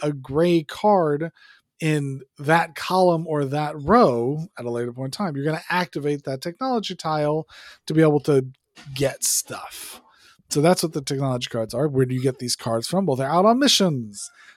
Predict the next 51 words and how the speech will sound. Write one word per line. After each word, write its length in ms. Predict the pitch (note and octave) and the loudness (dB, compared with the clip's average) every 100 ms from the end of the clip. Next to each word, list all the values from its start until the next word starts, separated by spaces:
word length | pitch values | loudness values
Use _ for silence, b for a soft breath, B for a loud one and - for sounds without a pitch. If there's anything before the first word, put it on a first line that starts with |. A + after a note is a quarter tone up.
| b | b
So 160 | - | -2
you'll 200 | D#3+ G3 | 4 6
have 180 | F3+ E3 | 6 0
mission 380 | D#3+ A#3+ - G#3 | 2 2 4 0
cards 340 | - F#3+ F#3+ - | 4 4 4 0
that 80 | |
you'll 100 | E3 | -4
be 60 | E3 | 0
able 160 | D#3 C#3+ | 0 0
to 80 | C#3 | -2
get. 360 | C3+ F#3 F#3+ | 2 2 2
You'll 160 | D#3 C3 | 0 -2
go 420 | C3 C#3 C3 C3+ C3+ B B B - | 0 0 2 0 -4 B B B 0
head 140 | F#3+ | 6
off 180 | F#3+ F3 | 6 6
to 100 | D#3+ | 2
go 160 | D3+ C#3 | -4 -4
hang 300 | B2+ D3 D3+ | -2 -2 -2
out 120 | C3+ | -6
with 200 | C3+ C3 | -8 -6
all, 320 | C3 C3 B2+ - | -4 -2 -4 -6
you'll, 240 | C#3+ B2+ B2+ | -4 -4 -4
you'll 140 | B2+ | -4
send 280 | - F3 D#3+ | 0 2 4
your 100 | C#3 | 2
mini 220 | C#3 D#3 | 2 2
robots 460 | D3 D3+ C#3+ C3 C3+ | 4 4 2 0 0
out 220 | C3+ B2 | -2 -4
into 160 | A#2+ | -6
space 480 | B2 - G3 F#3 E3+ | -2 2 4 4 2
to 100 | - | -4
be 80 | C3+ | -6
able 140 | A2+ | -6
to 40 | B2 | -6
go 120 | B2 | -6
pick 240 | - B2 | -4 -6
up 60 | A#2 | -2
mission 300 | D#3+ F3 F3+ | 0 0 0
cards, 300 | E3+ E3 D3+ | 4 4 4
and 80 | C#3 | 0
you'll 80 | B2+ | 2
be 60 | |
able 140 | B2 A#2+ | 2 0
to 60 | |
use 200 | B2 C3+ | -2 -2
those 180 | B2+ A#2+ | -2 -4
mission 300 | D#3 E3 E3+ | -4 -4 -4
cards 460 | D#3 D#3 D3+ D3 - B B B B _ | 0 4 4 0 -8 B B B B _
to 80 | C#3+ | -6
go 260 | C#3 C#3 C3+ | 0 2 2
and 300 | A#2+ A#2+ | 0 -6